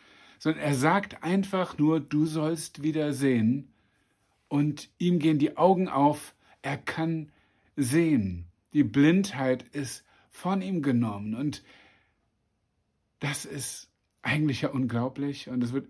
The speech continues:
immer wieder berichtet. Und es berichten selbst nicht Jüde-, nicht christliche Quellen von Jesus, dass er Wunder getan hat. Er macht das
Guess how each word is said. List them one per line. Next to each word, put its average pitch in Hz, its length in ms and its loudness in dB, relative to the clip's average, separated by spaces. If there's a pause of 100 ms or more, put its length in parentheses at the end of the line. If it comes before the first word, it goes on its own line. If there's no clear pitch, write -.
immer 165 280 -2
wieder 156 200 0
berichtet. 143 720 -4 (880)
Und 143 160 4
es 139 120 0
berichten 151 360 0
selbst 139 300 0
nicht 175 240 -4
Jüde-, 156 360 0
nicht 151 300 -2
christliche 151 560 -2
Quellen 151 400 2
von 151 320 0
Jesus, 139 540 2 (340)
dass 156 280 -4
er 151 360 -4
Wunder 175 300 2
getan 151 560 -2
hat. - 280 -6 (640)
Er 147 380 -4 (360)
macht 156 380 -2
das 127 260 -4